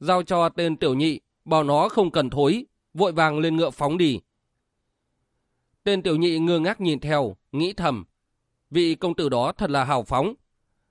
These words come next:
nhưng không biết vì sao lại bỏ đi một cách vội vàng như vậy. Chiều hôm đó, Bộc Dương Duy tới Lữ Nhẫn Sơn,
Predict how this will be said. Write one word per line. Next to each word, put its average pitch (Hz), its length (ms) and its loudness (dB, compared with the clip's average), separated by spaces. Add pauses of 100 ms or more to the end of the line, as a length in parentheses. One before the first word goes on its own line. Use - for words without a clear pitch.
(120)
nhưng 202 260 2
không 202 160 0
biết 247 160 -2
vì 175 180 0
sao 160 280 -2
lại 156 200 -2
bỏ 147 240 2
đi 151 220 2
một 139 220 -2
cách 196 180 -2
vội 151 220 -2
vàng 131 240 0
như 135 120 0
vậy. 131 240 -2 (2500)
Chiều 175 220 2
hôm 165 200 2
đó, 147 240 2
Bộc 156 200 0
Dương 151 240 2
Duy 147 200 2
tới 139 240 0
Lữ 160 140 0
Nhẫn 175 240 -2
Sơn, 139 320 -2